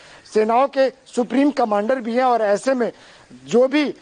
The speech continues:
बारीक से बारीक जो डिटेल है और साथ ही साथ भारत सरकार की क्या-क्या तैयारियां हैं और क्या-क्या वहां पे और किया जा रहा है, इन सब की जानकारी प्रधानमंत्री ने उनको दी है, क्योंकि खुद प्रधानमंत्री, अ, लेह गए थे, उन्होंने फर्स्ट हैंड इन्फॉर्मेशन ली थी, वहां के तमाम अधिकारी हैं, जो जवान हैं, जो घायल जवान हैं,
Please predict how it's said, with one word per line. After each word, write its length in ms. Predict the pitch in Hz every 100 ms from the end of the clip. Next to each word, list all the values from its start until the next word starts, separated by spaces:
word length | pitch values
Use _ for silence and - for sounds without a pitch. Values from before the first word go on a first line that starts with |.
| - -
बारीक 460 | 214 214 254 302
से 160 | - 254
बारीक 320 | 233 233 269
जो 120 | 214
डिटेल 400 | 202 208 240 247
है 60 | 254
और 60 | 240
साथ 200 | 196 226
ही 120 | 226
साथ 120 | 240
भारत 340 | 170 180 233
सरकार 280 | 226 208 220
की 100 | 233
क्या-क्या 320 | 233 190 220
तैयारियां 600 | 214 208 190 190 226 226 214
हैं 120 | 247 - - -
और 120 | 214
क्या-क्या 540 | - 240 214 254 269 - - -
वहां 200 | 220 233
पे 120 | 254
और 240 | 196 254
किया 340 | - 202 226 277
जा 200 | 226 226
रहा 300 | 214 220 233
है, 80 | 254 _ -
इन 100 | 247
सब 220 | - 262
की 140 | 240 247
जानकारी 500 | 220 208 220 240 247
प्रधानमंत्री 500 | 226 202 208 202 240
ने 80 |
उनको 220 | 226 214 214
दी 100 | 214
है, 140 | 247
क्योंकि 280 | 247 226 233
खुद 180 | - 240
प्रधानमंत्री, 540 | 220 190 202 208 226
अ, 80 | 180 - - - 214 214 220
लेह 280 | 208 254 247
गए 200 | 220 220
थे, 120 | 254
उन्होंने 300 | 233 220 240
फर्स्ट 300 | - 226 220
हैंड 120 | 226
इन्फॉर्मेशन 500 | 214 185 208 190 240
ली 120 | 214
थी, 100 | 226
वहां 180 | 214 202
के 60 | 208
तमाम 280 | 208 214 214
अधिकारी 380 | 202 202 202
हैं, 140 | 220 214
जो 140 | 220
जवान 360 | 185 185 208 214
हैं, 80 | 208
जो 120 | 208
घायल 240 | 156 202
जवान 260 | 185 208
हैं, 80 | 214